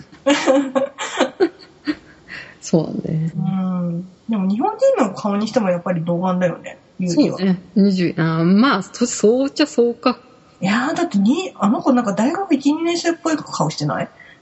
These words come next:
Speaker 2: まあ、留年とかしてるから。
Speaker 1: <laughs> でも、うん、
Speaker 2: まあ、競技のためにきっと残ったんでしょうけど。
Speaker 1: ねえ。
Speaker 2: うん。まあ、ということで、
Speaker 1: はい。
Speaker 2: 次は、
Speaker 1: はい。
Speaker 2: あの、ジャコメッティですけど。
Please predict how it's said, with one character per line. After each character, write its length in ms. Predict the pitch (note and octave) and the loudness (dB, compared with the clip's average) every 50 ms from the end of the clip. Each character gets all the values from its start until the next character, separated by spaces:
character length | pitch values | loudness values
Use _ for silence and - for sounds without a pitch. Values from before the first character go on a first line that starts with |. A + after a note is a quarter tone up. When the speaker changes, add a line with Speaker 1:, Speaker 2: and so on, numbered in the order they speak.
| _ | _
Speaker 2:
ま 260 | - G#3 G#3+ F#3+ E3 - | 2 2 2 2 2 -2
あ、 40 | - | -2
留 320 | F3 F#3 F3+ F#3+ A#3+ C4+ | 0 2 2 4 4 2
年 240 | C4 C4+ C#4 C4+ C#4 | 2 2 2 2 2
と 60 | C#4 G#3 | 2 2
か 100 | E3+ - | -2 0
し 60 | - | 0
て 40 | G#3+ | -2
る 60 | G3+ | 0
か 120 | - F3 G#3 - - - - - - | 2 2 2 2 0 -6 -14 -2 2
ら。 340 | A3+ C#4+ C#4+ - - C4 | 2 2 2 2 0 2
Speaker 1:
<laughs> 80 | B3 B3 | 2 2
で 100 | A#3+ C#4+ | 0 0
も、 340 | B3+ F#3+ F3+ F3+ E3+ E3+ - - | 0 0 0 0 -2 -4 -4 -4
う 40 | F#3+ | -2
ん、 120 | F#3 F3 | 0 2
Speaker 2:
ま 80 | G3 A3 | 2 0
あ、 40 | D#3+ | 0
競 220 | D#3+ - F#4+ F4+ | 2 2 4 4
技 100 | C#4+ G#3 | 4 4
の 80 | F#3+ F3+ | 2 2
た 120 | G3 G#3 | 2 2
め 120 | G#3+ G#3+ F#3 | 2 2 2
に 160 | E3+ E3+ E3 | 0 0 -2
き 100 | - E3+ | -4 -6
っ 20 | |
と 260 | E3 - E3+ E3+ - - | -4 0 0 0 0 0
残 260 | F#3+ F#3+ F#3+ F#3+ G3 G#3+ | 2 2 2 4 4 2
っ 40 | |
た 120 | G#3 G3 F3+ | 2 2 0
ん 40 | D#3+ | 0
で 60 | D#3+ | 0
し 60 | F#3+ | -2
ょ 60 | E3+ | 0
う 20 | F3 | 0
け 80 | - | 0
ど。 160 | - - - - - - _ _ _ - | -2 -4 -6 -8 -12 -20 _ _ _ -4
Speaker 1:
ね 560 | G3+ A#3 A#3+ B3 B3 B3 A#3+ A#3 A3+ G3 F3 | -2 -2 0 0 0 0 0 -2 -2 -4 -2
え。 40 | F3 | -2
Speaker 2:
う 60 | F3 | -2
ん。 260 | E3+ D#3+ D#3 - - - - _ _ _ _ _ _ _ - - - - - - _ _ _ _ - | 0 0 -2 -4 -8 -12 -14 _ _ _ _ _ _ _ -20 -20 -20 -20 -20 -20 _ _ _ _ -2
ま 220 | G#3 F#3+ E3 D#3 - | 0 0 0 0 -4
あ、 60 | - - - | -8 -12 -4
と 100 | - A3+ | 0 0
い 40 | A3+ | 0
う 60 | G#3+ | 2
こ 120 | - A3 G3 | 0 0 2
と 140 | F#3+ F3 | 2 2
で、 180 | D#3 D3 C3+ - - - - - _ _ _ - | 2 0 -2 -2 -6 -18 -20 -20 _ _ _ -4
Speaker 1:
は 160 | A#3+ A3+ F3 | -2 -2 -2
い。 100 | D3+ - _ _ - | -4 -8 _ _ -12
Speaker 2:
次 300 | - - A#3+ A3+ A3 G#3+ | 0 2 4 4 4 4
は、 260 | F3+ E3 D3 - - - - - _ _ _ - | 4 2 2 0 -4 -14 -20 -20 _ _ _ 0
Speaker 1:
は 200 | B3 C4 A3 E3 | 0 2 2 0
い。 40 | - - - - - - - - | -2 -6 -8 -8 -8 -10 -4 0
Speaker 2:
あ 100 | E3+ E3+ | 2 2
の、 180 | E3+ E3+ F3 | 2 2 2
ジ 100 | F3 F#3+ | 2 2
ャ 60 | G#3 | 2
コ 100 | G3+ B3 | 4 4
メ 120 | A3 A3 A3+ | 4 4 2
ッ 20 | |
テ 160 | A3 - - | 0 0 -2
ィ 60 | E3+ D#3 | 0 0
で 60 | D#3 | 0
す 80 | - - | -2 -2
け 80 | D#3+ | -2
ど。 180 | D#3 D3+ - - | -2 -2 -2 -4